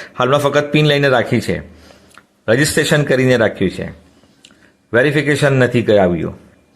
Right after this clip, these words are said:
તો બલકે પિન લઈને રાખી છે તો એના, તેના માટે પણ છે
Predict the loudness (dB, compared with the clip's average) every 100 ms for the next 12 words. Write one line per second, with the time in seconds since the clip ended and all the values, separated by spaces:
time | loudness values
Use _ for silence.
0 | _ _ _ 0 2 4 2 -4 -14 -20
1 | _ _ _ _ _ -4 -2 -2 -2 0
2 | 2 2 2 0 0 -4 -2 -2 0 0
3 | 0 -2 -2 0 -2 -2 -2 -2 0 0